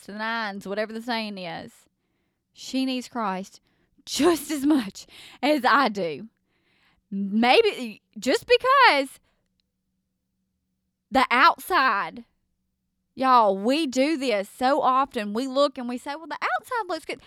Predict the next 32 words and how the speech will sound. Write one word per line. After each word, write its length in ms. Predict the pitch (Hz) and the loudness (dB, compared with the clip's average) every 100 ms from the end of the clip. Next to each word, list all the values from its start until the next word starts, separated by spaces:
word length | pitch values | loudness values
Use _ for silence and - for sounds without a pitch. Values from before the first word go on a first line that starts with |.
| - | -10
They're 240 | - 554 320 | 0 0 2
good. 480 | 277 247 117 78 _ _ _ - | 0 -2 -4 -12 _ _ _ 0
They're 380 | 740 762 508 508 | 2 4 2 2
good. 220 | 196 185 _ | 0 -4 _
They're 120 | 247 | -4
going 240 | 262 294 349 | 0 0 -2
to 60 | |
church. 120 | 370 - | -6 -6
You 100 | 277 | -4
know, 80 | 233 | -2
they're 200 | 226 247 | -2 -4
good, 300 | 220 233 240 | -2 -2 -2
moral 320 | 240 254 254 | -2 -2 -2
people. 340 | 262 254 254 _ - | -6 -8 -10 _ -8
They 140 | 277 | -6
don't 160 | 254 233 | -4 -4
need 140 | 214 | -6
God. 240 | 170 175 - | -6 -6 -2
They're 120 | 254 | -2
good. 300 | 240 160 87 - - - | -2 -6 -8 -16 -18 -4
No, 560 | 311 508 571 440 185 - _ - | 0 4 6 6 4 -6 _ -6
they 140 | 208 359 | 0 2
need 480 | 679 571 554 622 | 2 0 -2 -2
him 260 | - 508 440 | -6 -6 -6
too, 600 | 254 359 508 403 196 - - | -2 4 6 6 0 -8 -8
okay? 420 | 262 320 359 403 392 - | -6 -2 0 0 -4 -10
Just 240 | - 403 - | -4 -2 0
because 260 | 622 539 523 | 0 0 0
they're 200 | 539 415 | 2 4
going 200 | 466 494 | 4 2
to 100 | 453 | -2
church, 440 | - 330 403 539 | -2 0 0 -2